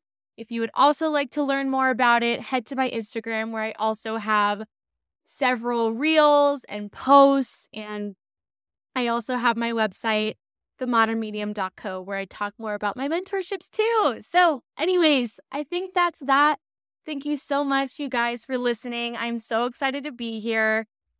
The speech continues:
and I'm really excited to introduce you to this guest.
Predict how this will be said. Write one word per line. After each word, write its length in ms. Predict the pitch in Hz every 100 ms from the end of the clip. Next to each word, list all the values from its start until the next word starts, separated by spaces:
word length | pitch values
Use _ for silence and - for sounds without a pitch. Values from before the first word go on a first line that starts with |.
| _ _ -
and 480 | 254 240 233 233 226
I'm 160 | 233
really 260 | 240 240 262
excited 360 | 294 320 311 302
to 120 | -
introduce 540 | 254 - 226 247 -
you 180 | 247 240
to 360 | - - 240 247
this 240 | 269 302
guest. 560 | - 220 202 285 -